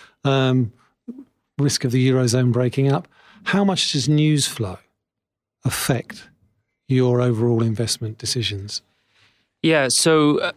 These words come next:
Speaker 2: given our time horizon, we did a lot. Our time horizon is anything from five years onwards,
Speaker 1: Mm.
Speaker 2: just, uh, as a, to give you an idea. Uh, that we've done a lot of research to say, should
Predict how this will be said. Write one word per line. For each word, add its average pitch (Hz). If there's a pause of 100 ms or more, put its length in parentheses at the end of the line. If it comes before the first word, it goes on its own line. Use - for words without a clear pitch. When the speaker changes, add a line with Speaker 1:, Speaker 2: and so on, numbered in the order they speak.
(200)
Speaker 2:
given 175
our 160
time 160
horizon, 110
we 113
did 117
a 123
lot. 123
Our 123
time 135
horizon 120
is 104
anything 113
from -
five 107
years 104
onwards, 98
Speaker 1:
Mm. 90
Speaker 2:
just, - (320)
uh, 104
as 110
a, 110
to 107
give 107
you 107
an 98
idea. 101 (400)
Uh, 120 (240)
that 135
we've 156
done 175
a 156
lot 143
of 123
research 127
to -
say, 113 (240)
should 147